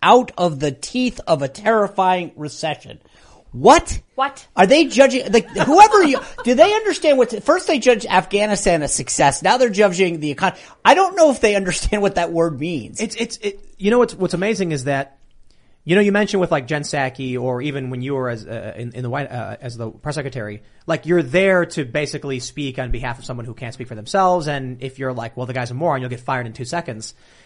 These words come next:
Speaker 3: At a certain point, maybe people need to be a little bit more candid, like, you know, Buttigieg or Biden or Kamala or anybody could just be like,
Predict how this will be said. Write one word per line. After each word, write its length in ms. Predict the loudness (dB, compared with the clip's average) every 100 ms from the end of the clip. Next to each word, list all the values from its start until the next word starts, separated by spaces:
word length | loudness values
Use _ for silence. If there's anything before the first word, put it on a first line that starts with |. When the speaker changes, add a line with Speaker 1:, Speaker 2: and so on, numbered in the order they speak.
| _ -4
Speaker 3:
At 100 | -4
a 40 |
certain 320 | 0 0 0
point, 340 | -4 -2 -2 -2
maybe 300 | -4 -4 -6
people 220 | -4 -4
need 80 | -4
to 40 |
be 100 | -6
a 60 | -4
little 300 | -4 -4 -4
bit 220 | -6 -6
more 200 | -8 -8
candid, 360 | -8 -10 -10 -10
like, 220 | -10 -8
you 80 | -10
know, 80 | -4
Buttigieg 880 | 0 0 0 -2 -2 -4 -10 -12
or 140 | -12 -6
Biden 320 | -4 -4 -6
or 80 | -8
Kamala 300 | -8 -8 -4
or 60 |
anybody 400 | -2 0 0 -2 -4
could 120 | -8
just 140 | -6
be 100 | -4
like, 220 | -2 -4